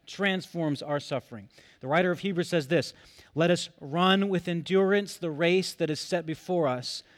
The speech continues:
looking to Jesus, the founder and perfecter of our faith,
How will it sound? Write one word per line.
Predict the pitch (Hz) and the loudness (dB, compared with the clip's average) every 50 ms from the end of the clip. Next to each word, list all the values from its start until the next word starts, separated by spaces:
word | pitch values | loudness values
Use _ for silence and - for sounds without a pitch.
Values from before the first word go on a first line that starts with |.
| _ _ _ | _ _ _
looking | - 156 190 185 - - 208 202 202 196 | -2 0 0 0 2 0 0 0 0 -2
to | - 180 160 | -2 -6 -6
Jesus, | 127 - - 180 208 226 247 214 143 160 147 127 135 147 - - - - - _ _ _ _ - | -6 -6 -2 0 2 2 2 2 4 4 4 4 2 0 -4 -6 -8 -10 -12 _ _ _ _ -8
the | 156 156 | -8 -8
founder | - - 190 185 196 214 226 220 208 220 220 226 | -4 -2 0 0 2 2 2 4 4 4 4 4
and | - 175 175 165 | 2 0 -2 -2
perfecter | - 170 160 - - 208 214 214 - _ 208 208 214 214 | -2 -4 -6 -2 -2 -2 -2 -2 -4 _ 0 0 0 2
of | - 185 180 165 | 2 0 0 2
our | 175 180 180 185 175 | 4 4 4 2 2
faith, | - - - 196 185 160 143 151 151 - - - | 0 0 2 2 4 4 2 0 -2 -6 -10 -20